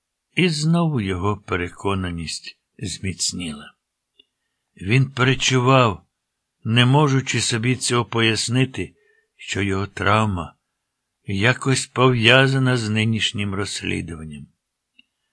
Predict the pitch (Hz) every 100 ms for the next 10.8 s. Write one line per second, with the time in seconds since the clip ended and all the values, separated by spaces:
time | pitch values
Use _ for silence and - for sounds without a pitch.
0 | _ - 95 90 87 - 95 90 87 107
1 | 113 113 107 101 90 _ _ _ _ 95
2 | 95 117 139 143 123 117 110 _ - -
3 | 110 - _ - - 127 120 - _ _
4 | _ _ _ _ - - - 123 - _
5 | - 113 110 117 92 131 143 135 - 107
6 | - 123 127 - - 110 123 120 120 107
7 | 107 104 95 - 123 143 135 - _ _
8 | _ _ _ _ _ _ 90 113 107 110
9 | - - 131 127 117 - 117 120 117 113
10 | 117 117 110 127 127 - - 78